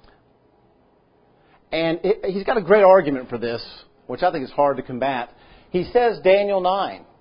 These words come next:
suggests that notwithstanding the passing of the requisite seventy years, there's going to be much more, seventy times seven. Okay, remember the scene? Daniel's praying in Daniel nine. He says, "Oh, Lord, thank God. The seventy years is almost up. As Jeremiah prophesied, we'll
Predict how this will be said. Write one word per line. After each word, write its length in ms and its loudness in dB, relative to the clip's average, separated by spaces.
suggests 520 2
that 100 -8
notwithstanding 720 -4
the 80 -6
passing 520 -8
of 60 -8
the 80 -4
requisite 520 -4
seventy 280 -4
years, 360 -4
there's 160 -12
going 260 0
to 60 -8
be 100 -4
much 300 -4
more, 440 -2
seventy 320 0
times 320 -6
seven. 200 2
Okay, 360 0
remember 240 0
the 80 -4
scene? 400 -4
Daniel's 540 0
praying 320 0
in 120 -4
Daniel 320 0
nine. 440 -4
He 100 -6
says, 180 -8
"Oh, 100 0
Lord, 300 -6
thank 200 -6
God. 280 0
The 80 -10
seventy 320 -2
years 220 -4
is 100 -10
almost 400 -4
up. 260 0
As 300 -2
Jeremiah 440 2
prophesied, 720 2
we'll 140 -8